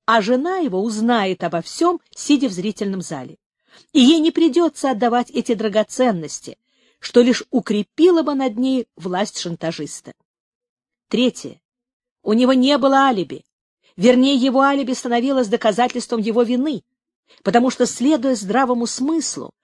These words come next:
он должен был взять такси, а не ехать к врачу на собственной машине, ведь ему могло стать плохо, когда он был за рулем. Собственная же машина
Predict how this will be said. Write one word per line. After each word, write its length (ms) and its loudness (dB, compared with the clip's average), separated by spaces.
он 320 4
должен 460 4
был 140 -2
взять 380 -2
такси, 640 -4
а 120 2
не 200 4
ехать 440 0
к 60 -14
врачу 340 -2
на 120 0
собственной 560 -6
машине, 560 -4
ведь 180 -2
ему 160 2
могло 420 2
стать 380 -2
плохо, 380 0
когда 320 -4
он 100 -4
был 120 -2
за 160 -2
рулем. 320 -2
Собственная 800 0
же 100 -4
машина 560 -2